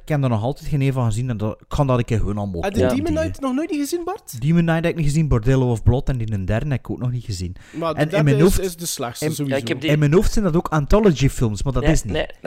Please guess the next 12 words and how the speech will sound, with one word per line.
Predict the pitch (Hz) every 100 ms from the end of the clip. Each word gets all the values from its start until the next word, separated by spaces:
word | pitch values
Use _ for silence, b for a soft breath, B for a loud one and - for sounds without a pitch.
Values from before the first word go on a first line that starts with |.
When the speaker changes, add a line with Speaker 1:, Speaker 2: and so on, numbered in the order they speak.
| 165
Speaker 2:
Jawel, | 202
Speaker 3:
vooral | 180 143
Speaker 2:
dat | 180
in | 214
tweeënzeventig. | 196 214 226 - 208 170 131 - 123 - _ _ _ _ _ _ _ _ _ -
Jawel, | 180 139
hè? |
Speaker 1:
Alsjeblieft. | 131 196 247 -
Speaker 2:
Dus | 156
die | 165
twee | 180 180
Amicus, | 165 220 247 285 - -